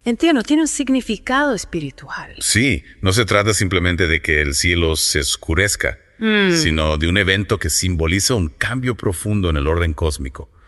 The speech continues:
Speaker 2: Un momento de ajuste de cuentas.
Speaker 1: Es una imagen muy poderosa que nos invita a reflexionar sobre nuestras acciones y cómo vivimos nuestras vidas.
Speaker 2: Res-, sí, sin duda.
Speaker 1: Nos hace pensar en la importancia de estar preparados
Speaker 2: Claro.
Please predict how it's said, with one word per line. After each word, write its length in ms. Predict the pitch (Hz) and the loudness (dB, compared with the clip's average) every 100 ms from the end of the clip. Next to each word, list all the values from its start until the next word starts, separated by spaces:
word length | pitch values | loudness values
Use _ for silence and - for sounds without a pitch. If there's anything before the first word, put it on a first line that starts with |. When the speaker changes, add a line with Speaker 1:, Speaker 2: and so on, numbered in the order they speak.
| - - - - 76 | -12 -10 -4 -4 0
Speaker 2:
Un 100 | 78 | 0
momento 440 | 73 85 113 120 | 2 0 0 0
de 80 | 101 | 0
ajuste 300 | 82 104 - | 0 -2 -2
de 100 | 87 | -2
cuentas. 500 | - 80 69 62 - - | 0 -4 -4 -8 -10 -8
Speaker 1:
Es 160 | 202 - | -6 -2
una 100 | 277 | 0
imagen 340 | 254 233 240 | 2 0 -2
muy 160 | 214 226 | -2 -2
poderosa 720 | 233 226 208 202 - 226 269 - | 0 0 2 0 0 -2 -4 -8
que 100 | - | -4
nos 200 | 208 190 | -2 -2
invita 340 | 202 190 185 202 | -4 -4 -2 0
a 20 | |
reflexionar 720 | 196 196 180 - 185 180 190 | 0 -2 -8 -6 -2 0 0
sobre 200 | - 175 | -2 -2
nuestras 320 | 170 175 180 | -2 -4 -4
acciones 600 | 156 - 190 190 220 254 | -4 -6 -2 0 0 -4
y 60 | 196 | -6
cómo 220 | - 180 | -6 -4
vivimos 360 | 175 175 170 165 | -4 -4 -4 -4
nuestras 300 | 165 156 156 | -6 -10 -12
vidas. 240 | 143 82 | -12 -8
Speaker 2:
Res-, 400 | 80 80 78 - | -4 -2 -4 -8
sí, 300 | - - 78 - - | -10 -12 -12 -16 -10
sin 240 | - 85 | -2 0
duda. 220 | 71 62 | 0 0
Speaker 1:
Nos 200 | 170 175 - | -2 -2 -2
hace 300 | 180 170 208 | -2 0 -4
pensar 500 | - 185 - 190 196 | -2 -4 0 2 2
en 100 | 180 | 0
la 40 | 185 | -4
importancia 680 | 175 170 - 180 190 208 190 | -2 -6 -2 0 0 -2 -2
de 60 | |
estar 240 | 165 175 165 | -2 -4 -4
preparados 800 | 185 175 151 147 185 440 - - | -4 -2 2 2 2 0 -2 -10
Speaker 2:
Claro. 380 | - 85 - | -2 -2 -2